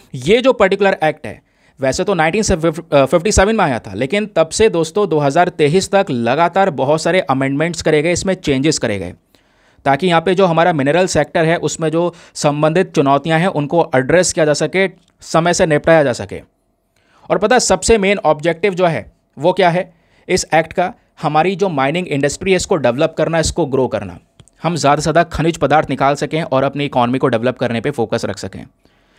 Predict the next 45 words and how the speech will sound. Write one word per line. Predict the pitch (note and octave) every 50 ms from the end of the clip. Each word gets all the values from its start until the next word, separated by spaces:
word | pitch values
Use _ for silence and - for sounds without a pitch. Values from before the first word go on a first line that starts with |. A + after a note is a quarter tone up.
| _ _
इस | - F#3 F3+ E3+
वजह | E3+ F3 F3
से | F#3+
इसमें | F3 - G3 F#3+
कई | G3 G#3+ G#3 G#3
अमेंडमेंट | F#3+ E3 D3 C3 B2 A#2 G#2 A2+
हुए। | A2 - - - _ _ _ _ _ C3
जैसे | B2 - D#3+
मैंने | D3+ C#3+ C#3+ C#3
बोला | C#3 C#3 D3+ G#3
ना, | B3 C4+
उन्नीस | A3 - F3 F3 F#3+ - -
सौ | A3
सत्तावन | - - F3 - - F3+ F3+ G3 G#3+
का | G3+ A3
कानून | G#3 - F3+ F3 F3 G3+ A3 G#3+
तो | A#3+ A3+
है, | G3+ A#3+ G#3+ - - _ _ _ _ _ _ _ _
लेकिन | E3 F3 G#3 A3 G#3
इसमें | F#3+ - A3+ A3
दो | E3+ E3
हज़ार | E3 D#3+ E3+ F3
पन्द्रह | - - C3 A#2+ B2+ C3+ C#3
में | D3+ D3+ D3+
कुछ | - D#3 D3+ -
चेंजेस | D#3 D3 C#3+ D#3 D3
करे | - D#3 C#3 C#3 C3+
गए, | C3+ C3+ C3+ - _ _ _ _ _ _ _ _ _
फिर | F3 E3 D#3
दो | D#3+ D#3
हज़ार | D#3 E3+ E3+
पन्द्रह | E3 E3 D#3 D#3 D#3+ D#3+
में | D#3+ D#3+
इनका | D#3+ D3+ - E3 D#3
ऑक्शनिंग | - C#3+ C#3 C3+ - - E3+ E3 C#3+
मेथड | C3 B2 - E3 D#3+
चेंज | D#3 E3 D#3 D3 -
किया | - D#3 C#3+
गया, | C#3 C#3+ C#3 C3+ C3+ - _ _ _ - _ _
फिर | - F3+ E3
डिस्ट्रिक्ट | D3+ C3+ E3 D#3+ D#3+ - G3+ G3 - -
मिनरल | D3+ C#3+ C#3+ D#3 E3
फाउंडेशन | D#3+ D#3+ C#3+ C3 C3+ C#3+ C#3 - F3+ D#3+
बनाया | D3 C#3+ C#3+ C#3+ C#3+ C#3+
गया, | C3+ C#3 C#3